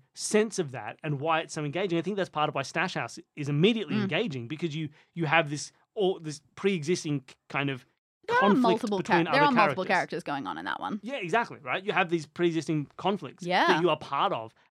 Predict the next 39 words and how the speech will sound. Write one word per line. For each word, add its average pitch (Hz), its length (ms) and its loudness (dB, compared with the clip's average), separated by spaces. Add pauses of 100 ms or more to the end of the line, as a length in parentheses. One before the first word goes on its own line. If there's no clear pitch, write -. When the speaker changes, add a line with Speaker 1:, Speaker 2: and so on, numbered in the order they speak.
(100)
Speaker 1:
and 190 140 4
you 202 60 -4
feel 175 240 0
invested 190 420 -2
straight 156 200 0
away, 202 180 2
and 135 80 -2
I 139 40 -4
think 160 180 -2
it, 165 100 -4
it 151 100 -8
does 156 180 2
it 151 80 -6
really 131 300 -8
well. 156 240 -6 (360)
Speaker 2:
Yeah, 190 260 2
it's 226 180 4
interesting. 294 580 2 (320)
Uh, 320 200 6
it 349 180 -2
feels 508 300 2
like - 140 -2 (100)
this 302 160 -4
should 285 260 -4
be 311 160 -2
an 240 260 0 (100)
easy 240 680 2 (500)
in, 247 240 4
especially 220 340 0
when 208 140 2
it - 40 -4
comes 208 200 -2
to 202 100 0
designing 190 420 0
a 170 60 -2
room 294 240 2
for 190 140 0
an 165 100 -2
ending, 170 340 -2